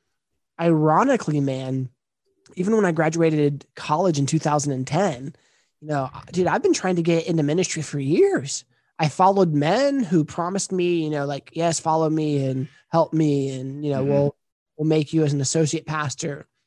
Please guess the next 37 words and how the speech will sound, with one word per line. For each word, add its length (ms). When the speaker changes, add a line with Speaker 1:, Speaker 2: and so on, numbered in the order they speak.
Speaker 1:
And 120
they 80
never 240
did. 420
And 560
I 120
helped 260
three 240
different 240
men 160
plant 300
churches, 640
and 320
two, 400
all 200
of 100
them 160
failed, 540
but 240
only 240
one 240
of 80
them 100
was 140
a 40
good 240
dude, 460
you 80
know? 120
And 140
so 140
there's 220
just 160
a 60
lot 200
of 140
heartache. 760